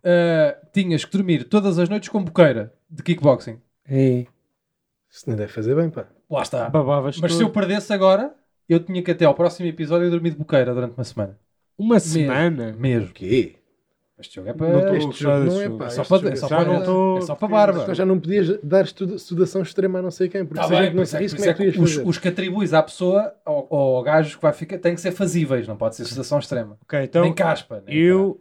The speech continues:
Speaker 2: ah, escolhia que tu
Speaker 1: Uhum.
Speaker 2: tivesses sempre com as meias molhadas.
Speaker 1: Ih, pá, horrível.
Speaker 2: Sempre
Speaker 1: Muito bem.
Speaker 2: com as meias molhadas.
Speaker 1: Ih, horrível.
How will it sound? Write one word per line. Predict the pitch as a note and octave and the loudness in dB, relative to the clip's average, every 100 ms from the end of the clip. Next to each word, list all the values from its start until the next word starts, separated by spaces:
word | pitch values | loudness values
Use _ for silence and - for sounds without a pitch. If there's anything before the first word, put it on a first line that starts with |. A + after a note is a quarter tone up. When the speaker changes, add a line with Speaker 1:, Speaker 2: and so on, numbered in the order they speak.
| _ | _
Speaker 2:
ah, | F3 E3 E3+ E3+ E3 | -6 -2 0 0 -4
escolhia | C#3 - - E3 D#3+ D3 | -8 -14 -6 0 0 -2
que | _ | _
tu | - E3+ F#3 G3 - _ - | -2 2 2 -2 -8 _ -14
Speaker 1:
Uhum. | A2+ B2 | -10 -4
Speaker 2:
tivesses | D#3+ D#3 D#3 - | 2 4 2 0
sempre | - E3+ E3 | 0 0 -2
com | - | -4
as | D3 | 0
meias | D#3+ D#3 | 0 0
molhadas. | C#3+ C#3+ B2 A2+ A2 _ - | 0 -2 -2 -6 -12 _ -4
Speaker 1:
Ih, | E3+ F3+ E3 | 0 0 -2
pá, | D3+ | -2
horrível. | C#3+ D3 C#3+ B2 | -2 -2 -6 -6
Speaker 2:
Sempre | A#2 F3+ F#3 | 2 4 4
Speaker 1:
Muito | - | 0
bem. | C3+ | -4
Speaker 2:
com | E3 | -2
as | D#3 | 0
meias | D#3+ E3+ E3+ D#3 | 0 2 2 0
molhadas. | D3 B2+ A#2 A2+ A2 - | -2 -4 -6 -10 -10 -2
Speaker 1:
Ih, | F3 D#3 | 0 2
horrível. | B2+ B2 A#2 G2+ | 0 0 -6 -6